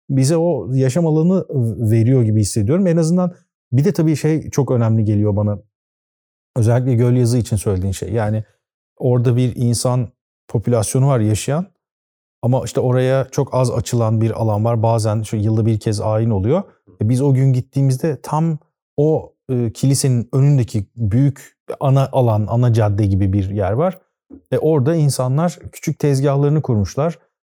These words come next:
İşte biber satıyor, erik satıyor, bir şey satıyor. Yani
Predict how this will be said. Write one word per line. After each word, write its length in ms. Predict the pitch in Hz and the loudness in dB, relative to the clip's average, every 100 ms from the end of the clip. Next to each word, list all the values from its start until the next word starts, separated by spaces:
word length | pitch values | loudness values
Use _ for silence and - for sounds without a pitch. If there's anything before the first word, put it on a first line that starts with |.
| - | -6
İşte 180 | 139 131 | -2 0
biber 260 | 123 143 147 | 0 0 -2
satıyor, 380 | - 90 135 123 | -2 -4 -2 0
erik 240 | 120 139 | 0 -2
satıyor, 340 | - 95 143 143 | -2 -4 -2 -4
bir 40 | |
şey 160 | - 156 | -2 -4
satıyor. 320 | - 101 127 | -4 -4 -2
Yani 220 | 127 131 | 0 -2